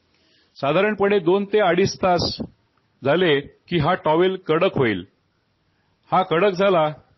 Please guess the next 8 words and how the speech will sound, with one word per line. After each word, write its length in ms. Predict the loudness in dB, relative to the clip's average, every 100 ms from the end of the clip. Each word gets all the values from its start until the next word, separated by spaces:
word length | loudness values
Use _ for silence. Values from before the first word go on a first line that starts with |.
| _
की 100 | -12 -4
कदाचित 360 | -2 0 0 -2 -2
त्याच्यावरती 580 | -2 0 0 0 -2 -2
थोडंसं 420 | 0 0 0 0
बर्फासुद्धा 580 | 0 0 -2 -2 -2 0
जमा 280 | 0 0 0
झालेला 340 | 0 0 0
असेल. 380 | -2 0 -2 -2